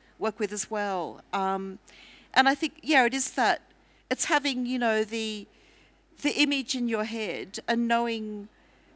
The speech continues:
y-, put it this way: you know when it's not there, you know? And one, you just know, you can't kid yourself that to get,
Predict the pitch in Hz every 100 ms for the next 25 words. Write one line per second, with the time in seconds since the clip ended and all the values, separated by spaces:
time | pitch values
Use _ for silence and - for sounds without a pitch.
0 | _ - - _ _ _ - 403 349 339
1 | - 277 247 240 247 247 254 254 262 247
2 | 233 - - 220 208 - - 208 202 196
3 | 180 110 - _ _ _ 220 208 190 247
4 | 339 392 _ _ _ _ _ _ 254 262
5 | 247 - - 220 233 269 - 262 233 233
6 | 220 214 202 - 262 - - 240 214 233
7 | 240 190 165 - - 208 - _ - -
8 | - - - - 294